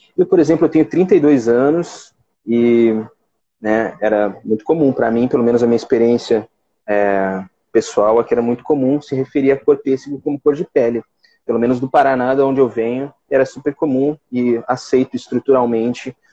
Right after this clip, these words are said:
como o, o que tava posto, o que era posto ali, né, normalmente.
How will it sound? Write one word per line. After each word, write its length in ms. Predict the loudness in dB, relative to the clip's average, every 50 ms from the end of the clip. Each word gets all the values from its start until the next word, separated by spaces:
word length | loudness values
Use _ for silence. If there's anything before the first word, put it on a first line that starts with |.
| _ _ _ -10
como 440 | -4 -2 0 2 2 2 2 0 -2 -8 _ _ _ _
o, 320 | -2 -2 0 0 -2 -4
o 440 | -6 -8 _ _ _ _ _ _ -20
que 80 | -6 _
tava 160 | -2 -2 -2
posto, 380 | 0 2 2 2 2 2 -2 -4
o 20 |
que 80 | -2 -2
era 100 | -2 -2
posto 420 | -2 0 0 0 0 0 -2 -2
ali, 160 | 0 0 0
né, 240 | -2 -2 -4 -6 -8 _ _ _ _ _ _ _ _ _ -4
normalmente. 800 | -2 0 0 0 0 0 0 -2 -2 -4 -6 -8 -12 -18 -20